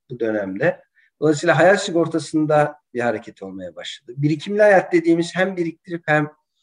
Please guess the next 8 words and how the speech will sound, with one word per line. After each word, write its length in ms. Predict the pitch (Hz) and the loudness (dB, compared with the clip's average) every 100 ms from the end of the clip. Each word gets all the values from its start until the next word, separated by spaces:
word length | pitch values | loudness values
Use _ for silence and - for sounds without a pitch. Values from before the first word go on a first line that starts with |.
| _ _ _ - | _ _ _ -4
hayat 280 | 147 147 147 | 2 4 2
sigortası 440 | 156 147 143 156 | -2 0 0 2
aldığınız 340 | 147 147 143 143 | 2 2 -2 -4
ürünler 400 | 143 147 147 156 | -4 0 2 2
hakikaten 760 | 147 - 139 185 175 143 143 135 | -2 -4 -8 -4 -4 -2 -4 -4
çok 280 | - 170 143 | -2 -2 -2
arttı. 440 | 101 - _ 95 _ _ _ _ - | -8 -10 _ -20 _ _ _ _ -8
Talep 300 | 127 127 | -6 -6